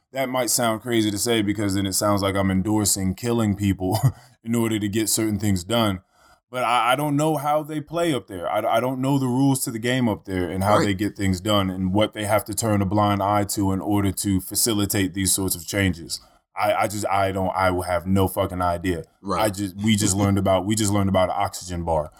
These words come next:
Speaker 1: So,
Speaker 2: <laughs>
Speaker 1: so, so I damn sure don't know about,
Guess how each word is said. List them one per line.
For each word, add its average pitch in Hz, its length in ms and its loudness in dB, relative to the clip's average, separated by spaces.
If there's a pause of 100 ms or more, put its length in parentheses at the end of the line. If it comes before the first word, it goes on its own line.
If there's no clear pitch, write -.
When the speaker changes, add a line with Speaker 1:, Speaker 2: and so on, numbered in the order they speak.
(160)
Speaker 1:
So, 233 300 0 (180)
Speaker 2:
<laughs> - 180 -8
Speaker 1:
so, 170 440 -2 (420)
so 151 180 -2
I 143 100 2
damn 160 260 0
sure 151 200 -2
don't 139 240 0
know 135 200 0
about, 120 400 -2